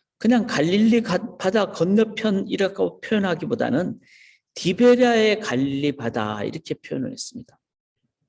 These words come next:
갈릴리 한 지역의 이름이 디베랴인 것을 말씀하고 있죠. 그런데 왜 굳이 이렇게 특정 지역 이름을 얘기했을까요?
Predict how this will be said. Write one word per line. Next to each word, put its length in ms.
갈릴리 440
한 260
지역의 420
이름이 580
디베랴인 720
것을 360
말씀하고 720
있죠. 260
그런데 280
왜 200
굳이 680
이렇게 560
특정 840
지역 640
이름을 380
얘기했을까요? 720